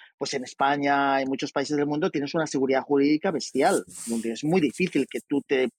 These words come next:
te vayan a quitar acceso a tu cuenta corriente. Pero hay países donde, pues, no te van a dejar acceder a ellos. Y eso es muy parecido a lo que pasa con muchos exchanges.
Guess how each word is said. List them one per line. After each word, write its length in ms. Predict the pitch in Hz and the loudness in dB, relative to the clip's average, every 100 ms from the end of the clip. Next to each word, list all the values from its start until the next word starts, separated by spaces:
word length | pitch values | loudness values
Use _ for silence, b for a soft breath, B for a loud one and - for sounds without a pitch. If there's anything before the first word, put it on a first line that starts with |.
| _ - _ | _ -20 _
te 60 | 131 | 0
vayan 220 | 139 156 | 2 2
a 60 | 135 | -2
quitar 400 | 127 143 143 127 | -4 -2 0 -2
acceso 440 | - - 143 127 | -6 -8 -6 -8
a 20 | |
tu 100 | 113 | -12
cuenta 380 | - 135 123 104 | -6 -6 -6 -12
corriente. 420 | 90 117 180 - - _ B B | -10 -8 -8 -10 -14 _ B B
Pero 160 | 156 143 | 0 2
hay 120 | 147 | 0
países 680 | 151 143 175 170 233 302 - - | 0 0 -2 0 -4 -4 -14 -16
donde, 1000 | 135 131 120 123 117 117 113 113 110 117 _ _ _ - | -14 -10 -8 -6 -6 -8 -10 -10 -12 -14 _ _ _ -8
pues, 120 | 127 | -4
no 120 | 139 | 0
te 80 | 202 | 2
van 120 | 185 | 2
a 60 | 143 | 0
dejar 220 | 135 127 | -2 -4
acceder 320 | - 120 113 | -4 -6 -6
a 80 | 120 | -2
ellos. 300 | 196 - - | -2 0 -2
Y 100 | 160 | -2
eso 140 | 170 240 | 0 2
es 100 | 233 | 4
muy 160 | 233 | 4
parecido 460 | 220 196 180 202 214 | 2 -2 -2 -2 -2
a 20 | |
lo 60 | 196 | -4
que 100 | 202 | -8
pasa 240 | 156 151 | -4 -2
con 140 | 151 | 0
muchos 260 | 151 151 - | 0 0 -2
exchanges. 720 | - - 202 170 120 - | -6 -4 -2 0 -2 0